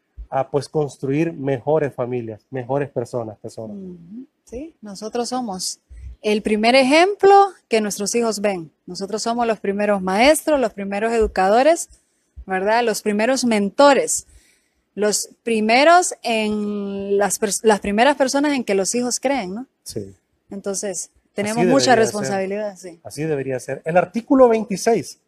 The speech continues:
Speaker 1: apúntelo, lo puede buscar en Google, siempre lo repito yo cuando hablo con papás.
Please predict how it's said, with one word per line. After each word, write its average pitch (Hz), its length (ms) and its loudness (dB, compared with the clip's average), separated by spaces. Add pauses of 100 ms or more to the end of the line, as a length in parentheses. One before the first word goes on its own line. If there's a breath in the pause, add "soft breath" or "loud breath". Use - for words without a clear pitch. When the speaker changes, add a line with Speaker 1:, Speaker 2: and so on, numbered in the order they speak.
(320)
Speaker 1:
apúntelo, 220 480 2
lo 143 120 2
puede 202 180 4
buscar 208 260 2
en 202 100 2
Google, 185 320 0
siempre 196 280 -2
lo 214 60 2
repito 196 340 0
yo 196 140 0
cuando 165 220 2
hablo 185 160 6
con 170 140 2
papás. 147 400 -2